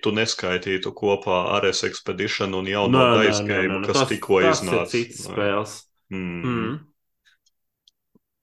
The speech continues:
Speaker 2: Bet runājot par svaigumiem, ā,
Speaker 1: Tā, tu
Speaker 2: otrā
Speaker 1: mani vairs
Speaker 2: vieta
Speaker 1: nepārsteigsi. Tas nav Flamecrafts, tad man nav vairs bažas.
Speaker 2: Nu, bet tu zini,
Speaker 1: <laughs>
Speaker 2: vai, vai tu zini, kas ir otrā vieta?
Speaker 1: Ā, vā.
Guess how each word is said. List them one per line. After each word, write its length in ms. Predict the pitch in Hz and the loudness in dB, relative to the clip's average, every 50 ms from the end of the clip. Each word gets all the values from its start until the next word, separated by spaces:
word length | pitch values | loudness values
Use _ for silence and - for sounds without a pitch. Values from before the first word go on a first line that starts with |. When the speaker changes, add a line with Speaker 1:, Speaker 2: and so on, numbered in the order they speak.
| _ _ _ - - 123 120 | _ _ _ -10 -2 2 2
Speaker 2:
Bet 220 | 131 139 135 135 131 | 2 2 2 2 2
runājot 460 | 147 160 156 139 113 98 92 - - | 2 2 2 0 0 -2 -4 -6 -8
par 80 | 101 98 | -12 -14
svaigumiem, 920 | - - - - 107 120 139 156 147 104 107 101 92 90 - - - - - _ _ _ _ _ _ _ _ _ _ _ _ _ _ _ _ _ _ _ _ _ _ _ _ _ _ _ _ _ _ _ _ _ _ _ - | -14 -14 -8 -2 0 2 2 2 2 0 -2 -4 -4 -6 -8 -12 -16 -20 -20 _ _ _ _ _ _ _ _ _ _ _ _ _ _ _ _ _ _ _ _ _ _ _ _ _ _ _ _ _ _ _ _ _ _ _ -4
ā, 120 | - 90 87 80 - - _ _ _ _ _ _ _ _ _ _ _ | -2 -2 -2 -4 -6 -10 _ _ _ _ _ _ _ _ _ _ _
Speaker 1:
Tā, 220 | - 123 123 139 139 135 | -2 2 2 2 4 6
tu 60 | 151 143 | 6 6
Speaker 2:
otrā 60 | 131 | 6
Speaker 1:
mani 140 | 117 110 107 110 | 6 6 6 6
vairs 160 | 104 101 98 | 4 4 4
Speaker 2:
vieta 140 | 101 117 - | 2 4 4
Speaker 1:
nepārsteigsi. 580 | 110 95 90 87 - - 101 92 90 - - | 4 2 2 0 0 0 0 0 0 0 -2
Tas 160 | - 117 - | -2 -2 2
nav 160 | 135 135 110 - - | 2 2 2 4 4
Flamecrafts, 560 | 131 135 135 131 - - 101 92 90 - - | 2 2 2 0 0 0 0 0 0 -2 -2
tad 80 | - 101 101 92 | -2 -2 0 -2
man 140 | 90 92 98 | 0 2 2
nav 160 | 107 101 90 | 4 4 4
vairs 220 | 87 87 87 - - | 4 2 0 2 4
bažas. 380 | 110 101 95 92 92 - - 135 | 4 4 4 2 0 0 0 2
Speaker 2:
Nu, 80 | 135 | 4
bet 160 | 123 139 139 139 | 4 2 2 2
tu 80 | 120 | 2
zini, 220 | - 165 185 165 131 | 2 4 4 4 4
Speaker 1:
<laughs> 20 | |
Speaker 2:
vai, 80 | 117 113 110 107 - | 2 0 0 -2 -4
vai 140 | - 120 113 | -4 -4 -4
tu 80 | - - | -2 -4
zini, 160 | 170 175 156 | -4 -4 -4
kas 160 | - - - | -6 -6 -4
ir 80 | 110 110 | -2 -2
otrā 240 | 104 101 95 92 87 92 | -2 -4 -6 -6 -6 -6
vieta? 240 | 92 95 - - _ _ _ _ _ _ - - - | -6 -8 -10 -14 _ _ _ _ _ _ -20 -4 0
Speaker 1:
Ā, 1040 | 160 147 147 147 143 135 120 110 104 101 98 92 90 87 85 82 82 80 82 82 82 - - - - - _ _ _ _ _ _ _ _ _ _ _ _ _ _ _ _ _ _ _ _ _ _ - | 4 4 6 6 6 6 6 6 6 4 4 4 4 2 2 0 0 -2 -2 -4 -8 -12 -18 -20 -20 -20 _ _ _ _ _ _ _ _ _ _ _ _ _ _ _ _ _ _ _ _ _ _ -18
vā. 1600 | - - 98 101 101 98 95 92 90 90 92 - 95 - - - - - - - 82 82 85 82 78 - 85 85 82 85 95 | -16 -14 -6 -4 -2 -2 0 0 0 -2 -2 -4 -4 -6 -6 -6 -6 -6 -6 -4 -4 -4 -4 -4 -4 -4 -4 -4 -6 -6 -8